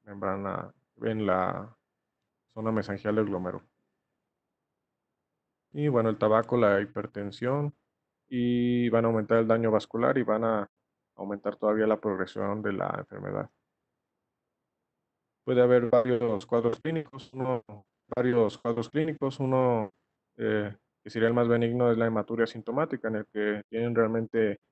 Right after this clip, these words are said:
menos de cinco gramos al día y, pues, no,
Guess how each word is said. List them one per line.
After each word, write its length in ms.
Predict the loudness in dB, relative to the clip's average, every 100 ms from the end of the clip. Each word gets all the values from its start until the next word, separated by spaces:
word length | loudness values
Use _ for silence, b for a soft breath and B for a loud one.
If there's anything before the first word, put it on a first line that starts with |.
| _ -10
menos 240 | -2 -2
de 60 | -2
cinco 300 | -6 -2 2
gramos 320 | 4 2 -2
al 140 | 0
día 260 | 0 0 -2 _ _ _ _
y, 100 | -20
pues, 240 | -8 -4
no, 460 | 0 2 2 0